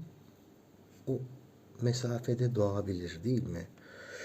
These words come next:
Aristoteles'in Poetika kitabında, eee, "Algılayamadığım büyüklüklerle algılayamadığım küçüklükler arasındaki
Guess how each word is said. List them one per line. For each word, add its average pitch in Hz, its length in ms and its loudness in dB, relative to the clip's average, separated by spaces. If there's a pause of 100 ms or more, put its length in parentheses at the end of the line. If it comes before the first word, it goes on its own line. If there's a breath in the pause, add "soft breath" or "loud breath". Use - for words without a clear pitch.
(160 loud breath)
Aristoteles'in 143 800 4
Poetika 131 440 4
kitabında, 117 840 4
eee, 107 760 0 (680)
"Algılayamadığım 117 1120 8
büyüklüklerle 120 840 2
algılayamadığım 107 840 4
küçüklükler - 600 0
arasındaki 104 680 -2